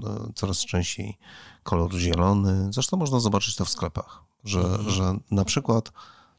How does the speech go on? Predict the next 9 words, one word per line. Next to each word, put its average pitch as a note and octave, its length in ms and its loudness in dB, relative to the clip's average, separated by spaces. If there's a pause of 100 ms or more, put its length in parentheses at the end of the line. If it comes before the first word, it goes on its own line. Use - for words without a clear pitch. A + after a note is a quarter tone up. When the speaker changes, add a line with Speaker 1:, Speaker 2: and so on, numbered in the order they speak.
Speaker 1:
nowa A2+ 320 6
grupa G2 460 0 (100)
produktów F2+ 640 0 (680)
wegańskie. G2 760 0 (500)
Speaker 2:
Mhm. A2 400 -2 (680)
Speaker 1:
Ich - 180 -2
nie D#3+ 100 4
było F2 260 0
prawie. - 380 -6